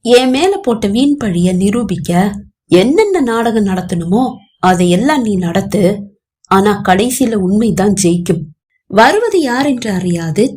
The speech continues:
தெனாவட்டாக பேசினான் சிபி. "வீண் பழியா? ஓ, மூணார் மேனேஜர் ராஜகுமார் மேல நீ போட்ட வீண் பழி மாதிரியா?" சிபியின் முகம் குப்பென்று வீர்த்தது.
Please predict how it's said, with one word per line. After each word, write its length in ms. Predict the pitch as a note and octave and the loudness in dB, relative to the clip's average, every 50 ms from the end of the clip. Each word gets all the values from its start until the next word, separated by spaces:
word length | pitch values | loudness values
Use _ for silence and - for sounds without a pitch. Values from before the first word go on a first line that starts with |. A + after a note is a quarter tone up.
| - | 0
தெனாவட்டாக 680 | - A3+ C4 D#4+ E4 D4 C4 - - G3 F3+ F3 F3 E3+ C#3 | 0 2 0 0 -2 -4 -6 -8 -8 -8 -8 -6 -6 -8 -6
பேசினான் 540 | - F3 E3+ F3 F3+ F3 D#3+ E3 E3+ F3+ F3+ - - - | -6 -6 -4 -4 -4 -2 -2 -2 -2 -4 -6 -6 -4 -2
சிபி. 240 | E3+ D3 F3+ E3+ E3+ E3 - - - _ - - _ _ _ _ _ _ _ _ _ | -2 0 2 0 0 -2 -6 -14 -20 _ -20 -20 _ _ _ _ _ _ _ _ _
"வீண் 360 | - A3 B3+ D#4+ A4+ B4 B4+ B4+ | -2 2 2 2 2 2 0 0
பழியா? 460 | - C4 G#3+ G3+ F#3 F3+ F3+ F3 F3+ F3+ F3+ - _ _ _ _ _ _ _ _ _ _ - | 0 0 2 2 2 2 2 2 0 -2 -4 -8 _ _ _ _ _ _ _ _ _ _ -2
ஓ, 120 | C#3+ D3 G#3+ C#4 D#4+ D4+ A3 F3 F3+ F3 F3 - _ _ _ _ _ _ _ _ _ _ _ _ _ - | 2 4 4 4 4 2 0 -2 -4 -6 -10 -12 _ _ _ _ _ _ _ _ _ _ _ _ _ -4
மூணார் 440 | G#3 A3 B3+ C#4 D4 D#4+ D4+ C#4+ B3+ | 0 2 4 4 4 4 0 -2 -2
மேனேஜர் 560 | A3+ A3 A3 G#3+ G#3+ G3+ F3+ - F#3+ A3 A#3+ | -4 -2 -2 -2 0 0 0 2 2 2 2
ராஜகுமார் 680 | A3 G#3 G3+ A3 A#3+ A#3+ C4+ - - A3+ G#3+ G3+ G3 G3 | 0 0 0 0 0 0 -2 -4 -4 -4 -4 -4 -2 0
மேல 340 | F#3 F3 F3 F3 F3+ A3 A3 | 0 2 2 2 2 2 0
நீ 300 | A3 G#3+ A#3+ C4 C4 C4 | 0 0 2 0 0 2
போட்ட 300 | - B3+ B3+ B3+ - C4+ | 0 -2 -2 0 0 0
வீண் 320 | G3 F#3+ A3 A#3+ A#3+ A#3+ | 0 0 -2 -2 -2 -2
பழி 220 | - A3 G3 F#3+ | -4 -4 -2 0
மாதிரியா?" 680 | F#3 F#3+ F3+ F3 - D#3+ E3+ D#3+ E3+ F3 F3 F3 - - _ _ _ _ _ _ _ _ _ _ _ _ _ - - - - | 0 0 0 0 0 0 0 0 0 0 0 -2 -4 -10 _ _ _ _ _ _ _ _ _ _ _ _ _ -8 -4 0 4
சிபியின் 420 | D4 C#4+ C#4+ D#4 C#4 C#4+ C4+ B3+ | 4 4 4 4 2 2 2 0
முகம் 360 | A#3 G#3 F#3 G3+ G#3 A3+ G3 | -2 -2 0 0 0 0 0
குப்பென்று 500 | F#3+ A3 A3 - - A#3+ A#3 F#3+ F3+ F#3 | -2 -4 -2 -2 0 0 0 0 0 -2
வீர்த்தது. 580 | F#3 F#3 F3+ F3+ F3+ - F#3+ F#3 F3+ F#3+ G3 | 0 0 0 -2 0 0 0 2 2 2 0